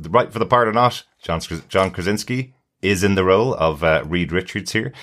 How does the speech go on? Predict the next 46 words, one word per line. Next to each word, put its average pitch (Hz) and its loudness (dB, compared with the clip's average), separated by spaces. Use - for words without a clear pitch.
Um, 80 4
interesting. 120 2
They've, 87 -2
they've 85 0
chosen 82 0
a 78 -2
Reed 82 0
Richards 85 -4
who's 71 -6
a 78 -2
lot 82 4
older 98 4
than 80 0
most 73 -4
of 78 -6
the 80 0
M 80 0
C - -4
U 76 -2
characters 78 -2
start 85 0
out 87 2
with. 123 -2
We 80 -2
see 82 -2
him 80 0
as 85 2
a 78 -4
father. 101 2
Um, 80 0
it's 76 -10
mentioned 87 -2
that 73 -2
he, 73 -4
that 69 -6
he's 71 -6
married 80 0
and 71 -4
has 73 -4
kids 80 -2
in 82 -2
here, 98 -4
which 78 -4
are 69 -4
big, 90 0
big 82 0